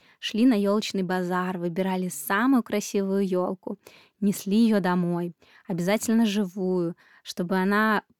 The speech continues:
пахла вот этим прекрасным запахом, который у меня до сих пор ассоциируется с Новым годом. В этом году, кстати, на одном мероприятии я познакомилась с декоратором, которая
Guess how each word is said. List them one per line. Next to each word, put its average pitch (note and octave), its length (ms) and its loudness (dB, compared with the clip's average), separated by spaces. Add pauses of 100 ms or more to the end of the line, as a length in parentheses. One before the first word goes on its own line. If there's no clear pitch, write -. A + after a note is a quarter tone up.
пахла G3 440 0
вот F3+ 160 -4
этим F#3+ 380 -2 (440)
прекрасным G3 840 -2
запахом, F#3+ 500 -2
который G3 320 -2
у - 20 0
меня F#3+ 140 0
до F#3 120 -4
сих - 260 -6
пор G3 200 0
ассоциируется F#3 680 -4
с - 100 -10
Новым F#3 260 0
годом. F3+ 460 -4 (260)
В G3 140 -2
этом A#3 240 4
году, G#3 260 2
кстати, G3 760 0
на F#3+ 140 0
одном G#3+ 240 2
мероприятии G3 680 -2
я G3 260 0
познакомилась G3 640 0
с E3+ 40 -6
декоратором, F#3 840 -2 (140)
которая G3 440 -2